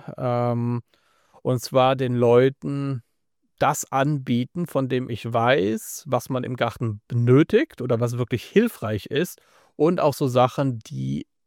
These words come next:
nicht überall in Baumärkten zu erhalten sind, beziehungsweise nicht in dieser Qualität.“ Und was am Anfang auch sehr gut ging, äh, sind diese Tomatenhaken.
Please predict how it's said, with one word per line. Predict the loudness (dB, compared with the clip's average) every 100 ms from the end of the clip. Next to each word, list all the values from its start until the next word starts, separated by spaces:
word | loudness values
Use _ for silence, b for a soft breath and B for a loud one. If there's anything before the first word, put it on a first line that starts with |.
| _ _
nicht | -2 0 0 -2 -8
überall | -4 -2 -2 -2
in | 0 2
Baumärkten | 4 4 2 0 -6
zu | -4 -6 -4
erhalten | -4 2 2 2 -2
sind, | -2 -4 -4
beziehungsweise | -8 -8 -2 0 0 -2
nicht | -2 -4
in | -6 -6
dieser | -6 -8 -10
Qualität.“ | -8 -8 -8 -8 -12 -14 -16
Und | -14 -14 -16 _ _ _ _ _ _ _ _ _
was | -8
am | -6
Anfang | -4 -2 -2 -2
auch | -4
sehr | -2 2 2
gut | 0 -4 0
ging, | 0 0 -2 -2
äh, | 0 0
sind | 0 -2
diese | -2 -6
Tomatenhaken. | -2 2 6 6 6 0 2 4 4 0 -4 -4